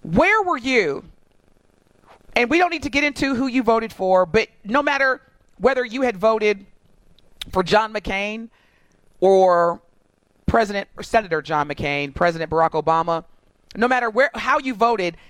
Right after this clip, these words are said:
that day changed the world forever. Everyone around the world was watching the first black president accept the election results. How did y'all feel that day? Where were you? Do you remember?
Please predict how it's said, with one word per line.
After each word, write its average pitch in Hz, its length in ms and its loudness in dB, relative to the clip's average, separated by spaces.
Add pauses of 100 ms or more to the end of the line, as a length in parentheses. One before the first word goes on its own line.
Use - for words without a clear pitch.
(180)
that 233 320 0
day 196 540 0 (440)
changed 240 880 -2
the 190 60 4
world 226 580 4 (260)
forever. 196 640 2
Everyone 269 600 2
around 226 300 2
the 196 60 -2
world 180 380 2
was 147 160 -6
watching 165 640 -2 (720)
the 170 100 -2
first 220 400 0
black 196 320 2
president 160 560 -2 (720)
accept - 800 -2 (640)
the 185 160 2
election 175 500 0
results. 143 580 -2 (240)
How 233 200 2
did 311 160 -6
y'all 247 160 0
feel 214 180 -2
that 160 160 0
day? 143 160 2
Where 196 160 2
were 220 160 2
you? 226 100 -2
Do 196 80 -4
you 185 120 0
remember? 214 520 2